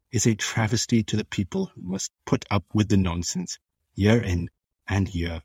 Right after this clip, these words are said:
out. And on the other side, Pakistan has inherited rich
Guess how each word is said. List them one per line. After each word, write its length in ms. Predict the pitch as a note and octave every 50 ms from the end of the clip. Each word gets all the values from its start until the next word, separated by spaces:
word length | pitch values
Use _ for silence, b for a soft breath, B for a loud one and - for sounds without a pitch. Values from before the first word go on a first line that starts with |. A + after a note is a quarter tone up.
| _ - -
out. 340 | F#2 E2+ E2 - - - - _ _ _ _ _ _ _ _ _ _ _ _ _ _ _ _ _ _ _ _ _ _ _ _ _ -
And 400 | F3 F3 E3+ E3 D#3+ D#3 D3 - _ _ _ _ _ _ _ _ _ _ _ _ _ _ -
on 440 | F3 F3 E3+ E3 D#3+ D#3+ D#3 C#3+ - _ _ _ -
the 120 | - D#3+ F3
other 200 | F3 F3+ G3 E3
side, 480 | - - B2+ A2 G#2 G#2 G2 G2+ - - - _ _ _ _ -
Pakistan 800 | D#3+ D3+ - D3+ - - - C3+ C3 C3 C#3 C#3+ D3 D#3 D3 - - _ _ _ _ _ _ _ _ _ _
has 200 | - - D#3 - -
inherited 760 | - C#3+ B2 - - C#3+ B2+ B2 B2 - - C#3 A#2+ G#2+ - _ _ _ _ _ _
rich 520 | - G#2 G#2+ A2+ B2 F3 D#3+ - - -